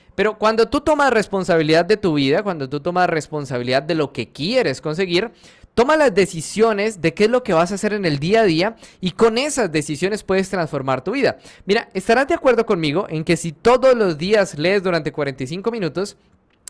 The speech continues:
en un año puedes terminar leyendo entre treinta a cincuenta libros. ¿Estarás de acuerdo conmigo? ¿Por qué? Porque lo planeaste.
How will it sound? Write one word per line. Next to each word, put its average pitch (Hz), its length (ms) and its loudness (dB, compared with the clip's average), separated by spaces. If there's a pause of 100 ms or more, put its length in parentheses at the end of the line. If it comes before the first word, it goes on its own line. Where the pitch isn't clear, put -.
(180)
en 208 160 0
un 294 100 -4
año 220 320 2
puedes 190 280 2
terminar 160 360 -2
leyendo 175 440 -4
entre 135 260 -6
treinta 226 560 -2
a 147 60 0
cincuenta 139 480 -4
libros. 214 400 -6 (100)
¿Estarás 131 300 -2
de 156 80 0
acuerdo 180 240 2
conmigo? 185 400 -2
¿Por 170 140 -2
qué? 170 200 -2 (320)
Porque 185 320 0
lo 214 160 -2
planeaste. 202 720 -4